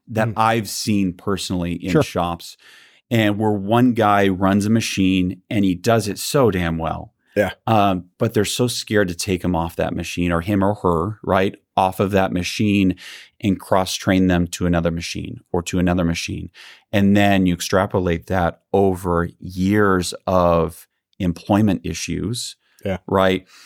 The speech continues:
Speaker 1: And I think, a-, and again, like I said, you, we can talk about this for hours, but if you've got people in your shop that can rely on each other, if you got people in the shop that, that know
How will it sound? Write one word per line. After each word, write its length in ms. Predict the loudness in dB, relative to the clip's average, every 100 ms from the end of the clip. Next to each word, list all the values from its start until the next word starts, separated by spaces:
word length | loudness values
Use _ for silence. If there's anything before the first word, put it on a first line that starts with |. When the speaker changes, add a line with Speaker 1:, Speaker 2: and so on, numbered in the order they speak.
| -20 _ 0
Speaker 1:
And 640 | 2 4 4 4 2 0
I 100 | -2
think, 200 | 0 0 0
a-, 160 | -2 0
and 100 | 0
again, 340 | 2 2 2 -2
like 160 | -8
I 40 | -6
said, 180 | -2 0
you, 120 | 0
we 140 | -2
can 100 | -2
talk 180 | -2 -2
about 160 | 0 -2
this 120 | -4
for 180 | -8 -6
hours, 500 | 0 0 2 0 -4
but 380 | -4 0 2 0 -8 -20 -20 _ _ _ _ _ _
if 140 | -2 2
you've 140 | 2
got 160 | 2 2
people 300 | 0 2 2
in 80 | 2
your 100 | 0
shop 360 | 0 0 0
that 100 | -2
can 160 | -2 0
rely 400 | 0 -2 -2 -2
on 80 | -2
each 220 | -2 -2
other, 320 | -2 -4 -8 _
if 120 | -8
you 100 | -2
got 180 | 0 0
people 320 | -4 -4 -2
in 60 | -2
the 80 | -2
shop 500 | -2 -2 -2 -4 -2
that, 300 | -2 -2 -6 _ _ _ -8
that 460 | 0 2 2 -2 _ _ _ _ _ _ _ -4
know 920 | 0 2 4 4 6 6 4 2